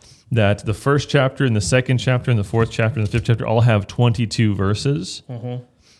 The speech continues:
Speaker 1: And that's because the first four chapters are all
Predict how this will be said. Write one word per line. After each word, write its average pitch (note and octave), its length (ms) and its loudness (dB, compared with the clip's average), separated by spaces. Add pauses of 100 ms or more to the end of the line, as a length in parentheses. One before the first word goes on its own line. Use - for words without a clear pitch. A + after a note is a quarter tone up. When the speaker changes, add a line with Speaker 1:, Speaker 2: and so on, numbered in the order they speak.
Speaker 1:
And A#2 120 4
that's C#3+ 160 4
because G#2 760 0
the A2 160 0
first D3+ 600 -2
four B2+ 280 2
chapters A#2 520 -2
are G2 140 -4
all G#2 380 0